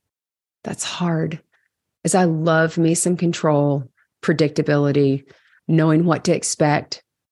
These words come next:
And yet with cancer, you have none of that. You feel lost and helpless, and at times, hopeless.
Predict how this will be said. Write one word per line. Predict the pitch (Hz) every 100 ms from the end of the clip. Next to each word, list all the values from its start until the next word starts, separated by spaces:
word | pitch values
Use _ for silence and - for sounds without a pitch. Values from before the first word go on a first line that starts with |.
| -
And | 165
yet | 156
with | -
cancer, | - - 160 170 214 214 202 _ _ -
you | 233
have | 220
none | 180 170 175 170 175
of | 156
that. | - 101 80 - - _ _ _ _ _ _
You | -
feel | 143 180 165
lost | 147 160 156 156 - - - 185
and | 156 127
helpless, | - 147 - - - - - _ _ _
and | - 151
at | -
times, | - 139 165 180 185 - _ _ _ _ _ _
hopeless. | - - - - - -